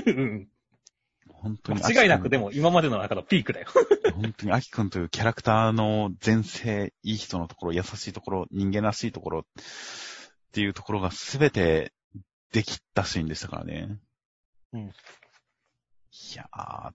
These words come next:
Speaker 2: ていう形からの絶望ですからね。いやー、恐ろしい。
Speaker 1: そう。恐ろしいんだよな。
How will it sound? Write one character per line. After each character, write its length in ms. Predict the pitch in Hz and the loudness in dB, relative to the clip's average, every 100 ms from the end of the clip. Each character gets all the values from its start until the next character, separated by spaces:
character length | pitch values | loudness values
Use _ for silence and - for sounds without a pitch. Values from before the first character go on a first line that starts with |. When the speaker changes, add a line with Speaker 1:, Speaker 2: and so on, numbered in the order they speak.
| - | -14
Speaker 2:
て 120 | 98 | -10
い 240 | 90 95 | -6 -6
う 40 | 92 | -6
形 440 | - - 95 - | -8 -8 -8 -8
か 220 | - - 107 | -10 -4 -2
ら 140 | 104 | -2
の 140 | 80 71 | -4 -6
絶 260 | - - 82 | -8 -8 -6
望 140 | 87 | -6
で 80 | 82 | -6
す 100 | - | -8
か 80 | - | -10
ら 80 | 58 | -10
ね。 380 | 58 85 95 - _ _ _ _ _ _ _ _ - - - 64 | -12 -12 -14 -14 _ _ _ _ _ _ _ _ -20 -20 -18 -14
い 40 | |
や 240 | 64 50 - - - - - - _ _ _ _ _ _ _ - | -12 -12 -12 -12 -8 -8 -10 -18 _ _ _ _ _ _ _ -18
ー、 40 | |
恐 240 | - - 78 | -14 -10 -8
ろ 60 | |
し 160 | - - | -8 -8
い。 20 | |
Speaker 1:
そ 40 | - | -8
う。 20 | 71 - _ _ _ _ _ | -12 -16 _ _ _ _ _
恐 220 | - - | -14 -10
ろ 80 | - | -10
し 160 | - 160 | -10 -10
い 60 | |
ん 40 | 156 | -10
だ 100 | 147 | -10
よ 60 | |
な。 360 | 143 143 143 | -6 -6 -6